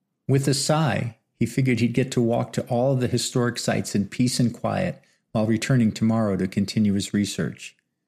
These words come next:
What had been a clear and warm night just seconds ago quickly changed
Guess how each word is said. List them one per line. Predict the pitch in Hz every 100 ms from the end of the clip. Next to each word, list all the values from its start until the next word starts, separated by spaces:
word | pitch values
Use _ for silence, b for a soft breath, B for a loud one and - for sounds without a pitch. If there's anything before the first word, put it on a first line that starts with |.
| _ _ _ _
What | 131 123
had | 127
been | 131
a | 123
clear | - 160 170
and | 156 127
warm | 131 131 123
night | 113 113
just | - 113 -
seconds | 131 131 120 113
ago | 110 110 104
quickly | - 139 139 135
changed | - 120 98 87 92